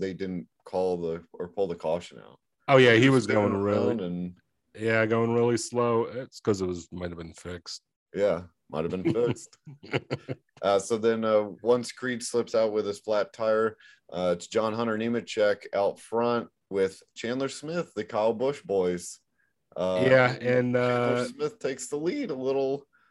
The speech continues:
Speaker 2: Yeah,
Speaker 1: So here's
Speaker 2: yeah.
Speaker 1: the thing. They come off the turn, and you see John Hunter Nemechek, uh, gets a little wobbly.
Speaker 2: Yeah.
Speaker 1: And it just so happens that he's able to pass him, and then he doesn't really challenge him much after that.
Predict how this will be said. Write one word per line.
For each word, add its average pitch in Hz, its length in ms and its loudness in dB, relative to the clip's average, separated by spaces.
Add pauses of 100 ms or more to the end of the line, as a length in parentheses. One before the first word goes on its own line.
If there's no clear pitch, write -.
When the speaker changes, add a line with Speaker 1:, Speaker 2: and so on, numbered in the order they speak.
(160)
Speaker 2:
Yeah, 160 300 2
Speaker 1:
So 139 100 8
here's 131 180 6
Speaker 2:
yeah. 131 80 6
Speaker 1:
the 131 80 0
thing. 123 180 2
They 202 160 0
come 143 280 -4
off 113 260 2
the 101 120 -2
turn, 87 500 -8 (580)
and 110 180 2
you 123 120 0
see 123 280 -4
John 117 280 4
Hunter 117 200 0
Nemechek, 104 520 -2
uh, 95 100 0 (140)
gets 113 180 -2
a 113 60 -4
little 104 240 0
wobbly. 95 680 2 (300)
Speaker 2:
Yeah. 113 280 2
Speaker 1:
And 110 80 2
it 107 140 0
just 135 340 4
so 120 220 6
happens 104 580 0
that 90 160 0
he's 98 200 -6
able 95 280 -2
to 87 80 -4
pass 87 440 -2
him, 82 280 -8
and 98 100 -6
then 104 100 -2
he 120 120 -2
doesn't 98 340 4
really 87 240 0
challenge 78 460 -8
him 73 120 -10
much 67 280 -10
after 62 300 -12
that. 58 200 -12